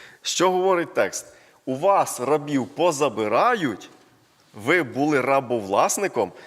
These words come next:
а далі каже, "і вас до, е, в раби позабирає".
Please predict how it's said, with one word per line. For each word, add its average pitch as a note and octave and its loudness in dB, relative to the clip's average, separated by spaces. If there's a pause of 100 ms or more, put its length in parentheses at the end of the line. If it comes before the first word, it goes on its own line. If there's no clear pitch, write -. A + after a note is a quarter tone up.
(100)
а D3 2
далі D#3 2
каже, A#2+ 0 (100)
"і F3 -4
вас C3+ 0 (180)
до, G#2+ -6
е, F#2+ -4
в G2 -8
раби G2+ -2
позабирає". F2 -4